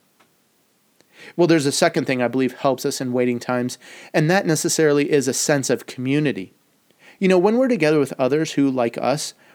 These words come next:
are waiting and waiting for the same thing, we can be encouraged and strengthened spiritually, mentally, emotionally. I've watched for many seasons as a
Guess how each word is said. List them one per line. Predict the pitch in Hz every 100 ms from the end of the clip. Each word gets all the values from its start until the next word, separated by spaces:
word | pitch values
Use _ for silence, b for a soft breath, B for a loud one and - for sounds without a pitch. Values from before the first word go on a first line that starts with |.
| -
are | 135
waiting | 117 120 127 151 175
and | 127
waiting | 120 127 160 143
for | 127
the | 113
same | - 135
thing, | 123 120 117 175 170 b b b b _ -
we | 175
can | 190 233
be | 196
encouraged | 156 - 190 190 135 -
and | 120
strengthened | - - 175 180 101 92 _ b b _
spiritually, | - 156 165 165 180 180
mentally, | 135 139 143 165 180
emotionally. | 120 120 151 156 170 170 196 - _ _ _ _ b b b -
I've | 156
watched | 165 156
for | -
many | 139 143 156
seasons | 139 143 127 131 135
as | 127
a | 123